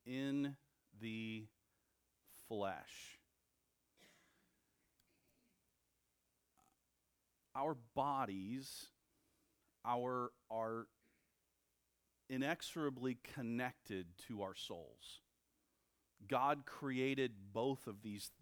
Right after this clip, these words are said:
realities in us. And our bodies live in this world. Our souls inhabit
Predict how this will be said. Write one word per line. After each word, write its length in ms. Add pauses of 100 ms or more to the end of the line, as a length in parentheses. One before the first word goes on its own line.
(140)
realities 960
in 180
us. 460 (920)
And 360
our 160
bodies 640
live 560
in 300
this 280
world. 520 (1000)
Our 180
souls 680
inhabit 760